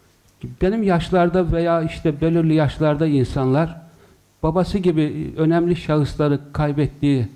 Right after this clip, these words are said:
zamanı, ne saatini, ne gününü belki hatırlamıyorlardır. Bir başka daha, e, dikkat çekici örnek vereyim.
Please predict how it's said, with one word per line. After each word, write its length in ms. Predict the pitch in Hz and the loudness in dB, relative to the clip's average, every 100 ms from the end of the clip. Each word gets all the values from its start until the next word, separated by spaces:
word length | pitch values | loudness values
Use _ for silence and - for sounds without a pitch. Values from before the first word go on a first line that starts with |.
| - _ _ _ _ | -16 _ _ _ _
zamanı, 800 | 123 120 175 175 175 190 190 156 | -6 -2 0 2 2 2 2 2
ne 100 | 190 | 0
saatini, 640 | 190 190 185 175 180 196 180 | 0 2 2 2 0 0 0
ne 100 | 175 | 0
gününü 440 | 175 160 165 175 156 | 2 2 2 0 0
belki 280 | 160 143 170 | -2 0 0
hatırlamıyorlardır. 1200 | 151 151 156 151 147 113 98 98 92 - - - 92 _ _ _ _ _ _ _ _ _ _ _ _ - | -2 -2 -2 0 0 0 0 0 -2 -4 -10 -12 -16 _ _ _ _ _ _ _ _ _ _ _ _ -16
Bir 100 | - | -4
başka 360 | 220 - 226 208 | -2 -2 -2 0
daha, 320 | 196 208 156 160 - - | 2 2 -2 -10 -16 -6
e, 60 | 165 156 151 151 143 - | -2 0 -2 -4 -8 -6
dikkat 360 | 175 - 190 190 | -8 -2 -4 -2
çekici 360 | 175 170 160 | -4 -2 0
örnek 420 | 175 143 165 165 135 | 0 2 0 0 0
vereyim. 380 | 117 151 180 | 0 0 -2